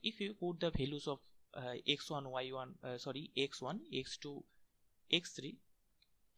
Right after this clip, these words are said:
in this three equation, then equation one is satisfied by the first option, equation two is also satisfied, equation three is also satisfied. So all the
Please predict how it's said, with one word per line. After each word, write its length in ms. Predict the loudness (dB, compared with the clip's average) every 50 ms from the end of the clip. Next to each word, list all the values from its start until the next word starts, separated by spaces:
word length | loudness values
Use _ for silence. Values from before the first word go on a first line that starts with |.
| -20 -18 -8 -2
in 300 | -2 0 0 -2 -4 -4
this 180 | -4 -4 -6 -6
three 360 | -8 -6 -4 -4 -2 -4 -4 -4
equation, 400 | -4 -4 -4 -4 -4 -6 -6 -8 -10 -18 -10 -4
then 200 | -2 -2 0 -2 -2
equation 480 | -6 -6 -6 -4 -4 -4 -4 -4 -6
one 380 | -4 -2 -2 0 0 -2 -4 -6 -10 -16 -20 -20 _ _ -20 -18 -16 -16 -14 -10 -10
is 120 | -8 -4
satisfied 560 | 0 0 0 2 0 -4 -4 -4 -4 -4 -6 -6 -4
by 200 | -2 0 0 0
the 120 | 0 -2 -4
first 320 | -2 -2 -2 -2 -2 -4
option, 320 | -4 -4 -4 -6 -8 -10 -10 -12 -16 -12 -6 -6
equation 360 | -4 -4 -2 -4 -4 -6 -6 -6
two 180 | -6 -4 -2
is 200 | -2 -4 -4 -2
also 280 | -2 -2 -2 -2 -4 -6
satisfied, 480 | -6 -6 -6 -6 -6 -6 -4 -6 -6 -6 -8 -12
equation 360 | -8 -6 -6 -4 -4 -6 -6 -4
three 240 | -2 0 0 0 -2 -2
is 80 | 0
also 260 | 0 0 0 -2 -4
satisfied. 460 | -6 -6 -6 -6 -6 -8 -6 -8 -8 -8 _ -14 -14 -14 -14 -8
So 200 | -4 -2 -2 0 2
all 340 | 4 4 4 4 4 4 4
the 220 | 4 2 2